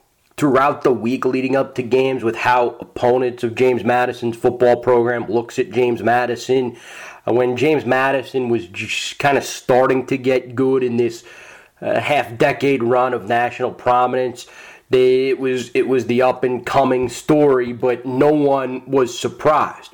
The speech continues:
because coaches around the league, around the C A A, I, I can always remember them telling me, you know, "Greg, J M U is, is spending more money, double money <laughs> than, than some of the, the, the schools in the C A A is spending on football." They've prioritized it, and that's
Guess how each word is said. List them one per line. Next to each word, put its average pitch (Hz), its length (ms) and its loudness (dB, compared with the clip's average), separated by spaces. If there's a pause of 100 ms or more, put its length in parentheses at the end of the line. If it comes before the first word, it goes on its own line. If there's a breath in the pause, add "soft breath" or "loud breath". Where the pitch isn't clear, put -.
because 123 480 0
coaches 147 460 0
around 135 340 2
the 113 60 -4
league, 165 560 0 (400 loud breath)
around 143 380 4
the 135 40 -4
C 139 300 -2
A 127 40 -2
A, 135 200 0
I, 131 320 -6
I 127 40 -6
can 127 120 -4
always 139 320 0
remember 139 260 2
them 127 140 -4
telling 131 320 -2
me, 104 80 -8
you 107 100 -4
know, 107 240 -4 (160)
"Greg, 131 380 -2
J 147 220 2
M 131 160 0
U 131 260 2
is, 117 240 -4
is - 120 -8
spending 127 380 0
more 135 220 2
money, 131 400 -2 (520 loud breath)
double 156 480 0 (160)
money 135 300 2
<laughs> 143 80 -2
than, 180 160 2
than 180 180 2
some - 260 -2
of 151 40 2
the, 160 80 0
the, 175 260 0
the 175 120 0
schools 185 360 2
in 180 100 0
the 143 60 -4
C 156 320 2
A 139 280 0
A 147 340 -4 (220 loud breath)
is 135 280 0
spending 139 400 2
on 123 200 0
football." 143 500 0
They've 135 160 -2
prioritized 131 880 -2
it, 113 100 -12
and 110 140 -6
that's 139 320 -2